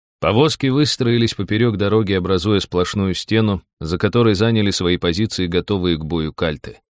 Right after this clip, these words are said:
Также на скалах, надежных укрытиях с одной и с другой стороны, засели наши лучницы. Все было готово к встрече игроков.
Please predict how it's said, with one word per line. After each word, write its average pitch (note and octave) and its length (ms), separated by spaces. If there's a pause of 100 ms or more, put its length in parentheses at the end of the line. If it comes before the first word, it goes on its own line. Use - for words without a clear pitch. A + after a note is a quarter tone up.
(540)
Также F2 340
на F#2 120
скалах, F#2+ 640
надежных E2+ 560
укрытиях E2+ 500
с - 80
одной F2 240
и - 20
с D2+ 60
другой E2 300
стороны, E2 440
засели D#2+ 400
наши D2+ 300
лучницы. - 600 (720)
Все A#2 300
было A#2+ 220
готово F2+ 580 (120)
к - 60
встрече D#2 480
игроков. C2 560